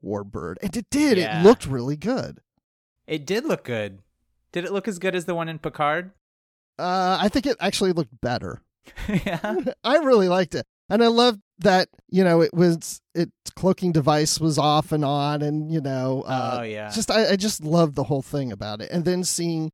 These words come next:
Speaker 1: it with the more modern warbirds and,
Speaker 2: Mm-hmm.
Speaker 1: and, you know, they're, they're scanning. Okay, now we, it's fine. No, wait, they're scanning.
Speaker 2: Yeah. <laughs>
Speaker 1: Oh, wait, it's okay now. Wait, they're scanning again.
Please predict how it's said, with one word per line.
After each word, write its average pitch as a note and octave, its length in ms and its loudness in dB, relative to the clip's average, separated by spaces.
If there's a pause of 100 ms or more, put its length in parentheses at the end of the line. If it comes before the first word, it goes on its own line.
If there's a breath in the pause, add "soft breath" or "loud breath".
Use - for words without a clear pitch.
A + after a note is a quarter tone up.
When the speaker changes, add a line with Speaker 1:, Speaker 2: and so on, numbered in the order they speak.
Speaker 1:
it - 140 0
with F3 160 -2
the E3 80 -4
more D3 160 2
modern F#3+ 580 2
warbirds F3 840 2
and, A2 300 -8 (400)
Speaker 2:
Mm-hmm. C3 480 -14
Speaker 1:
and, D3+ 200 -2
you D#3 100 2
know, C3 440 -2 (260)
they're, D3+ 260 -2
they're F3+ 100 2
scanning. A3+ 600 4 (480)
Okay, E3 300 4
now C3 180 -4
we, B2+ 160 -8
it's - 160 -10
fine. G2+ 240 -8
No, C#4 80 8
wait, D#4+ 180 4
they're A#3+ 100 2
scanning. A#3+ 600 4 (180)
Speaker 2:
Yeah. G#3 800 2
<laughs> - 40 -12
Speaker 1:
Oh, G3+ 100 4
wait, F3+ 220 2
it's F3 160 0
okay C#3+ 260 -4
now. E2+ 160 -12
Wait, F4 220 2
they're C#4 100 2
scanning C#4+ 480 4
again. E3+ 340 0